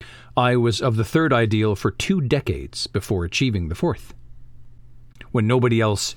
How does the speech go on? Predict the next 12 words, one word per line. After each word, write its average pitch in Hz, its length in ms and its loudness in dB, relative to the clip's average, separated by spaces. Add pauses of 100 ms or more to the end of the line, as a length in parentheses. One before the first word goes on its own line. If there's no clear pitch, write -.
asked 104 400 -2
further 98 300 0
questions, 101 540 -2 (480)
experienced 123 680 0
Skybreakers 101 640 0
began 107 300 0
lashing 117 460 2
the 107 60 2
hopefuls 104 500 -2
into 95 120 0
the 85 180 -4
air. 65 180 -10